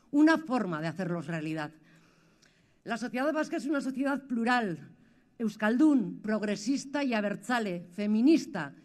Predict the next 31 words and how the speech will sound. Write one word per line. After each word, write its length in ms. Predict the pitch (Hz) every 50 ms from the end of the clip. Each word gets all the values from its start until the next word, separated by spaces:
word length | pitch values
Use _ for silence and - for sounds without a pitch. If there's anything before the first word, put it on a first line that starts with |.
| _ _ -
y 120 | 262 -
preocupada 640 | - 226 240 233 185 262 - 247 277 285 226 175 170
por 180 | - 196 180 185
la 160 | 180 180 180
tierra, 460 | - 254 262 277 294 277 285 294 - - - _ _
por 140 | - 202 160
el 120 | 165 - 170
planeta 600 | 170 190 190 190 208 233 220 - 226 202 - - -
y 120 | 262 202
por 180 | - 196 196 170
su 120 | - 202
devenir. 640 | 190 180 180 170 175 175 180 170 160 156 - - - - _ _ _ _ _ _ _ _ _ _ _ _ _ _ _ _ _ _ _ _ _ _ _
Somos 540 | _ - - - 285 294 311 349 359 - -
una 180 | 302 285 262 262
sociedad 540 | - 262 269 - 269 254 254 285 302 294
que 100 | - 262
reivindica 580 | 240 233 226 226 233 254 254 302 302 320 320 311 - - - _
todos 420 | - 339 349 311 302 349 - 156 190
los 200 | 247 226 202 175
derechos 580 | 214 214 208 233 226 - 220 254 220 214 -
para 360 | - - 226 208 196 196 202 -
todas 320 | 247 233 226 226 226 170
las 200 | 214 202 175 -
personas, 680 | - 202 196 170 - - 214 202 190 180 175 170 - - - _ _ _ _ _ _ -
vengan 680 | 165 233 269 285 285 247 269 269 269 269 262 269 269
de 120 | 190 202 196
donde 260 | 196 190 190 196 214
vengan, 480 | 226 233 233 214 208 190 180 190 - -
sean 640 | - - - 233 254 254 254 269 269 254 - - -
quienes 340 | - 233 220 196 196 196 180
sean, 460 | - - 262 247 226 202 185 180 170